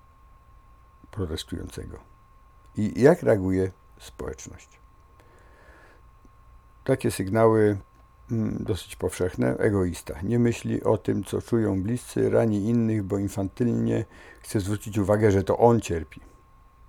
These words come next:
Inny sygnał, niedojrzały. To nic nie zmieni. Metoda jest bez sensu, a jak widać, mało kogo to obchodzi.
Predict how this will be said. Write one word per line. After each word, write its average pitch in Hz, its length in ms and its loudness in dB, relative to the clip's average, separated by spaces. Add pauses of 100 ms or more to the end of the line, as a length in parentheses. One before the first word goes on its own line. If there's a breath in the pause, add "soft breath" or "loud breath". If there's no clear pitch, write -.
(1040 soft breath)
Inny 104 300 2
sygnał, 123 480 0 (200)
niedojrzały. 110 560 4 (340)
To 143 100 0
nic 135 280 0
nie 151 120 2
zmieni. 139 380 4 (180)
Metoda 101 340 -2
jest 90 140 -2
bez 92 180 -4
sensu, 156 360 -2
a 139 40 6
jak 104 160 4
widać, 101 280 -4
mało 107 240 4
kogo 104 400 0
to 90 120 -6
obchodzi. 87 440 -6